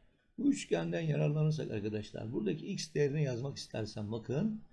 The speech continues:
şöyle yazabiliyorum bu üçgende. X eşittir R çarpı kosinüs theta yazabiliyorum arkadaşlar. Aynısını y ekseni için yazarsak, yani y üzerindeki iz düşümü için yaparsak,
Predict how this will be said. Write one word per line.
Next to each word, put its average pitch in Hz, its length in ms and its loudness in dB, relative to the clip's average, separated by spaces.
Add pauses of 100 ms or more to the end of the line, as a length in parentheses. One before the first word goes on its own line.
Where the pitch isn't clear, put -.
(240)
şöyle 202 300 4
yazabiliyorum 139 600 2
bu 110 60 -2
üçgende. 104 800 -4 (440)
X 208 340 -2
eşittir 127 1000 0 (880)
R 170 480 0
çarpı 113 1040 -4 (540)
kosinüs 143 1000 -2 (1120)
theta 117 260 -6
yazabiliyorum 104 580 -2
arkadaşlar. 92 480 -12 (1700)
Aynısını 220 440 -2
y 190 240 4
ekseni - 540 -2
için - 220 -2
yazarsak, 113 540 -2
yani 123 380 0
y 196 220 2
üzerindeki 113 460 0
iz 139 140 -2
düşümü 107 280 -4
için 104 180 -8
yaparsak, 101 920 -8